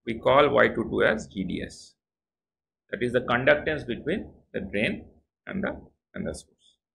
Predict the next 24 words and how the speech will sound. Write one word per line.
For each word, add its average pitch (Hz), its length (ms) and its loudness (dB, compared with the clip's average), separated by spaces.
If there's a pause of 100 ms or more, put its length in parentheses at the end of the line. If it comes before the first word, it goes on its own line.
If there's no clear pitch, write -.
(2250)
Okay. 214 300 -4 (1300)
So 165 100 0
what 180 200 8
is, - 400 0 (140)
what 147 180 4
is 165 120 0
the 170 80 8
other 156 200 8
parameter 160 500 6
that - 180 6
can 147 160 2
get 147 160 4
impacted? 151 640 2 (1400)
The 135 100 4
G 156 240 2
M 226 80 4
of 214 120 2
the 196 80 2
transistor 180 540 0
can 180 160 2
also 160 320 4
get 175 160 2
impacted, 101 580 2
right? 208 200 4